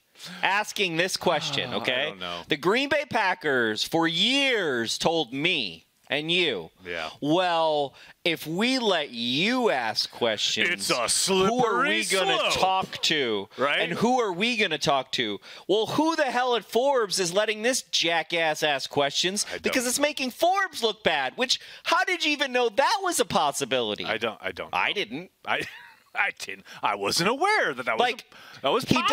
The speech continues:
Speaker 1: doesn't write competent articles. He asks really terrible questions. He takes the whole thing to nosedive.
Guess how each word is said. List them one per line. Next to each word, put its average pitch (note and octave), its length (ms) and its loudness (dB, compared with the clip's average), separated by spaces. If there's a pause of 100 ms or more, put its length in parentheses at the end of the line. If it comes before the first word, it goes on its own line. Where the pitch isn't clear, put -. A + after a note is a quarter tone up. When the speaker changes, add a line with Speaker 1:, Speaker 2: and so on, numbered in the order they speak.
Speaker 1:
doesn't D#4 340 -2
write G#3+ 360 0
competent G#3 800 0
articles. C#3 800 0 (240)
He A#3 320 0
asks A#3 400 0
really B3+ 480 0
terrible F3+ 420 2
questions. C3+ 640 0
He D#3 160 0
takes - 280 0
the E3+ 120 2
whole C#4 320 2
thing G#3+ 320 -2
to D3 100 0
nosedive. C3 920 0